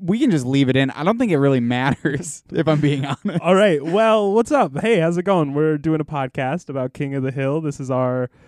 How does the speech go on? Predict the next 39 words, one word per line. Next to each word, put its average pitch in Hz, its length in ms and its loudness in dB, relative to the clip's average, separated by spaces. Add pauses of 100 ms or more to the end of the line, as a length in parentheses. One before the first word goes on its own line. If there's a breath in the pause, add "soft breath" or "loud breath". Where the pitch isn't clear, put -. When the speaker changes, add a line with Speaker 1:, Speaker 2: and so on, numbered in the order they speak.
(140 soft breath)
Speaker 2:
fifth 165 240 -2
episode. 233 560 -2
Speaker 1:
Fifth 135 180 2
episode. 143 680 0 (120)
Speaker 2:
Welcome 151 180 0
Speaker 1:
Talking 151 160 -2
about 143 200 0
Speaker 2:
back. - 60 -10
Speaker 1:
the 127 100 -4
sixth - 560 -6
episode 120 540 -8
of 104 100 -12
King 113 220 -10
of 107 60 -12
the 107 120 -8
Hill. 104 400 -8
Speaker 2:
Yes. 143 340 -2
Speaker 1:
Because 123 260 -6
one 120 280 -6
of 160 100 -4
the 151 100 -2
episodes 147 480 -4
we 147 120 -4
watched 156 520 -8
is 120 300 -8
Lost 120 440 -10
to 120 100 -6
Time. 95 440 -18 (360)
Speaker 2:
Yeah, 131 500 -8
and, 113 420 -18 (120)
and 113 100 -16
it's 110 160 -16
not 135 520 -8 (720)
also 143 480 -6
because 120 360 -10
we 117 120 -8
bungled 120 600 -6
the 117 140 -6
audio. 107 760 -10